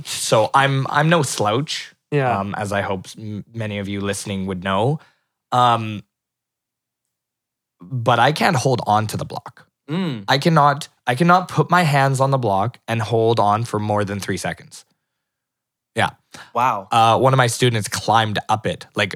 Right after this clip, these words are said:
Speaker 1: true climb up, like, got his hands up, pushed himself up and brought his hips to the edge of the wall and then climbed up, put his feet on top of the, of that thirty degree block.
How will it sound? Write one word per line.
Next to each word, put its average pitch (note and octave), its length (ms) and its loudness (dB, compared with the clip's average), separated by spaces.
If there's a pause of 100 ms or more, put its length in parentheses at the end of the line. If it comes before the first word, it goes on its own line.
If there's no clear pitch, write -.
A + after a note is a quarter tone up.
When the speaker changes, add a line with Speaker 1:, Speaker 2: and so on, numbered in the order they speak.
Speaker 1:
true C3+ 380 0
climb A#2+ 320 2
up, C#3+ 160 0
like, G#2 280 -2 (360)
got A2+ 240 2
his B2+ 140 -2
hands B2 400 -4
up, C#3 280 -2 (460)
pushed C3+ 460 0
himself C3 460 0
up B2+ 200 0
and B2 180 -6
brought A2+ 320 0
his A2 220 -8
hips D3 320 -4
to C3 100 -6
the - 200 -6
edge A#2+ 160 0
of C3 80 0
the C#3+ 80 2
wall A2 560 4 (600)
and B2 160 -2
then A2+ 260 2 (300)
climbed A#2+ 500 -2
up, G#2+ 160 -2
put A#2+ 160 -4
his A#2+ 120 -2
feet C3 240 -4
on G#2+ 160 -2
top A2+ 460 2
of G2+ 140 0
the, F#2+ 220 0 (120)
of F#2+ 260 0
that F#2+ 200 0
thirty G#2 340 -2
degree G2 260 -6
block. - 420 -6